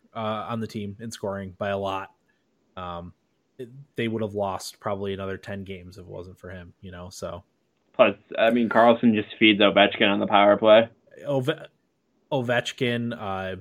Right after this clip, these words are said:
Speaker 1: Backstrom, uh, Tom
Speaker 2: Kuz-
Speaker 1: Wilson, you c-, T J Oshie, like, th-,
Speaker 2: Kuznetsov.
Speaker 1: they have a lot of scoring players.
Speaker 2: Yeah.
Speaker 1: Kuznetsov, yeah, exactly.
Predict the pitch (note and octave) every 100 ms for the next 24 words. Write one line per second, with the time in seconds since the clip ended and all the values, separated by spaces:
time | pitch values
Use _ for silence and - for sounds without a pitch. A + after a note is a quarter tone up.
0 | - A#2+ B2 - - A#2 A2 A2 - _
1 | _ - F#2 F2 _ D3 D#3 C#3 C3 B2+
2 | B2 C3 B2 A#2+ A#2+ C#3+ C#3+ C#3+ D#3 C3+
3 | B2+ G2+ B2 - B2 A2 G#2+ C#3 C#3 B2+
4 | - A#2+ G2 F#2 C3 F#2+ F#2+ A2+ A2 A2+
5 | A2 G2+ - A2+ G#2+ F#2+ F2 - _ _
6 | _ F#2+ - F2+ - _ _ _ E3 C3+
7 | D3+ C3+ C#3 C#3 A#2 A#2 A#2 G#2 G#2 G#2+
8 | - F2+